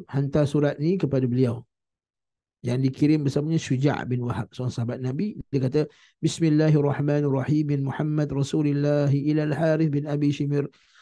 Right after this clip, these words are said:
Salamun ala man ittaba'al huda wa amana billahi wa sadaq. Wa inni ad'uka ila an tu'mina billahi wahdahu la syarika lah, yabqa laka mulkuk."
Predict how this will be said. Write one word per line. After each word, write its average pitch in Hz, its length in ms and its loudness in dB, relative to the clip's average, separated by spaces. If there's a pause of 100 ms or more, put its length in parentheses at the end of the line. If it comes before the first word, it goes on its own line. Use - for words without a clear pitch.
Salamun 160 480 2
ala 156 320 2
man 160 160 2
ittaba'al 147 480 0
huda 131 240 2
wa 131 160 0
amana 156 400 2
billahi 135 480 2
wa 131 80 2
sadaq. 131 320 0 (560)
Wa - 80 -2
inni 160 240 4
ad'uka 156 560 2
ila 165 320 4
an 151 240 -2
tu'mina 160 400 2
billahi 147 480 4
wahdahu 147 480 4
la 165 80 6
syarika 147 480 2
lah, 135 160 0
yabqa 151 480 0
laka 135 320 2
mulkuk." 135 480 -4